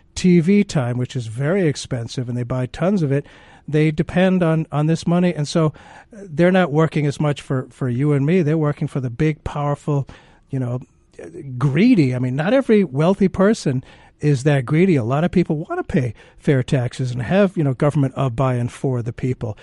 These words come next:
But there are those interests that, uh, that just feel like, hey, a plutocracy is okay. Government of, by, and for the very rich only and nobody else. And I wonder about the arguments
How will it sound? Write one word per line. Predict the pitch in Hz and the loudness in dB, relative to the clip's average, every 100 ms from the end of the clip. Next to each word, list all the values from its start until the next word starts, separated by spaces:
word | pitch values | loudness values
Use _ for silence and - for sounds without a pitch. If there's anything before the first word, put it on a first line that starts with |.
| - - | -20 -10
But | 143 - | -8 -4
there | 143 147 | -4 0
are | 147 | 0
those | 147 147 135 | 2 2 0
interests | 139 135 - 139 - | -2 -4 -2 -4 -2
that, | 139 - | -4 -2
uh, | 143 135 135 - | 0 0 -2 -4
that | 135 | -6
just | - 147 - | -2 -6 -2
feel | 147 139 | -2 0
like, | 139 - - | -2 -6 -6
hey, | 208 240 | 0 2
a | 202 | 4
plutocracy | 175 - 165 151 - 147 | 2 4 2 2 0 -2
is | 131 | 0
okay. | 135 123 151 123 | -2 -2 -2 -4
Government | 101 143 139 139 - | -2 -2 0 -2 0
of, | 151 151 131 | 2 2 2
by, | 143 139 143 | 0 2 2
and | 135 | -2
for | - - 131 127 127 - - - _ - | -4 -4 0 0 -2 -8 -20 -20 _ -10
the | |
very | 107 139 135 127 127 120 131 | -4 0 0 2 0 -4 -4
rich | 131 117 - - - | -4 -4 -8 -14 0
only | 151 143 101 90 - | 2 4 2 -8 -10
and | 113 113 | -8 -4
nobody | 127 117 117 117 | -6 -4 -6 -4
else. | 120 98 - - - - _ _ | -6 -10 -16 -20 -20 -20 _ _
And | - 208 | -2 2
I | 202 | 2
wonder | 247 277 | 2 2
about | 214 175 147 - | 4 4 2 -2
the | 139 139 | -6 0
arguments | 151 151 139 135 127 - | 2 2 2 0 -2 -8